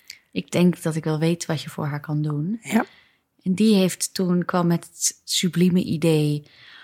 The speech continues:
Speaker 1: om, eh, de wedding van Derek en Meredith niet door te laten gaan, maar de droomwedding van Izzy
Speaker 2: Ja,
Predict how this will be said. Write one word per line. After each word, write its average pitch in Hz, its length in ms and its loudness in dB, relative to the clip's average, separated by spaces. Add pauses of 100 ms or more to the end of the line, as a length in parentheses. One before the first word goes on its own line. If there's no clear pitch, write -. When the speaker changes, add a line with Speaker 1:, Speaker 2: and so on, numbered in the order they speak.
(340)
Speaker 1:
om, 185 360 8
eh, 156 360 2 (1040)
de 175 560 4
wedding 170 580 4
van 160 320 2
Derek 175 380 4
en 165 100 2
Meredith 165 800 0
niet 185 400 4
door 208 200 6
te 180 120 -4
laten 151 300 -2
gaan, 143 420 -4 (720)
maar 160 640 -2 (720)
de 180 160 2
droomwedding 175 880 4
van 160 220 0
Izzy 156 480 0 (920)
Speaker 2:
Ja, 220 240 0